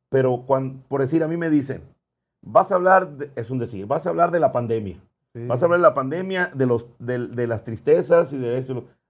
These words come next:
Speaker 1: solamente eso déjalo. Yo lo demás ya no me digas. Y vas a hablar que, no, no, no, ¿por qué? Porque si te dicen otras cosas te vas a perder,
Speaker 2: Sí.
Speaker 1: se te va a ir la idea. Se te, entonces yo aprendí a improvisar.
Speaker 2: Ándale.
Speaker 1: Pero bueno, en aquel entonces yo iba estudiando, voy a decir esto, ahorita que llega a la, a la cabina.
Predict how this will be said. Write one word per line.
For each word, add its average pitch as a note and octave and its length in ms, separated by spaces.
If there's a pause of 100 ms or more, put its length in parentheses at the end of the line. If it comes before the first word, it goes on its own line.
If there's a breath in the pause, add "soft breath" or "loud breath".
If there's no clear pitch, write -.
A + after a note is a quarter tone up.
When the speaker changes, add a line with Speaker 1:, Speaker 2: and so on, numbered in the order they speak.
Speaker 1:
solamente F3+ 380
eso E3+ 160
déjalo. D#3 480
Yo C3 140
lo D#3+ 80
demás D3 220
ya D#3 100
no D#3 80
me D3 100
digas. D3+ 300 (240 loud breath)
Y A2+ 100
vas D3+ 160
a F#3 60
hablar E3+ 200
que, C#3 80
no, C3+ 220
no, F3+ 120
no, D3 120
¿por C3+ 180
qué? C3 120
Porque C#3 240
si A#2+ 80
te B2 120
dicen D#3 240
otras F3 160
cosas F3 220
te C#3+ 80
vas C3+ 160
a - 100
perder, C#3 440
Speaker 2:
Sí. C#3+ 60
Speaker 1:
se D3+ 100
te C#3+ 60
va C#3 80
a - 20
ir D#3 80
la D3 80
idea. D#3 340
Se C3 80
te, C#3+ 80
entonces - 480
yo E3+ 100
aprendí F3+ 560
a C3+ 180
improvisar. A#2+ 640 (380)
Speaker 2:
Ándale. A2+ 320
Speaker 1:
Pero A#2 180
bueno, C3 340
en A#2+ 160
aquel C#3+ 220
entonces E3 380
yo D3+ 120
iba D#3+ 180
estudiando, C3+ 640
voy B2+ 120
a - 20
decir C3 200
esto, C3 240
ahorita C3 220
que A2+ 100
llega A#2+ 160
a C3 40
la, G#2 200
a - 20
la G2 140
cabina. B2 400